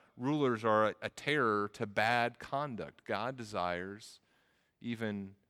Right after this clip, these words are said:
pagan governments to punish the wicked. A fourth thought here, God wants a government to promote peace. God wants a government to promote peace.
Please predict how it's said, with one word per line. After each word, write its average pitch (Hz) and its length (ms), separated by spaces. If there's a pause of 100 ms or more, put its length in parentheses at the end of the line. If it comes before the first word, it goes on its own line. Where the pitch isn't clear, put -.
(140)
pagan 131 400
governments 85 880 (1400)
to 127 100
punish 107 380
the 127 100
wicked. 127 340 (1600)
A 123 60
fourth 160 300
thought 123 240
here, 127 240
God 131 260
wants 131 240
a 127 60
government 127 380
to 123 120
promote 131 600
peace. - 680 (500)
God 127 220
wants 135 160
a 139 60
government 131 340
to - 80
promote 135 340
peace. 147 300